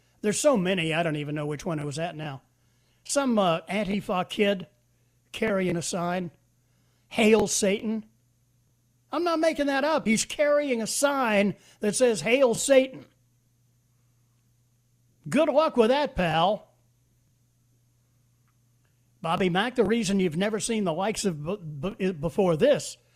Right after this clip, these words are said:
is because this vileness is now coming from the pit of hell.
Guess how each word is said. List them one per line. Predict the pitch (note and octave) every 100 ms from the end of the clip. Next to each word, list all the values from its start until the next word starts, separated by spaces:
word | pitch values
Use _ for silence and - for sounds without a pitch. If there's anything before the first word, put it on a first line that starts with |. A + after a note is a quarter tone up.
| _ _ -
is | G#3+ F3+
because | G3+ D3+ C4 C4 G#3+ -
this | G3 -
vileness | D3+ G3+ B3+ G3 D3+ D#3+ - - _ _ _
is | B3 A#3+ F3
now | A3 A3+
coming | G#3 D#3+ D#3 G#3
from | F3+ E3+
the | D#3+ E3+ -
pit | - C#4 D4 - _ -
of | G3 E3+
hell. | E3+ F#3 D#3+ -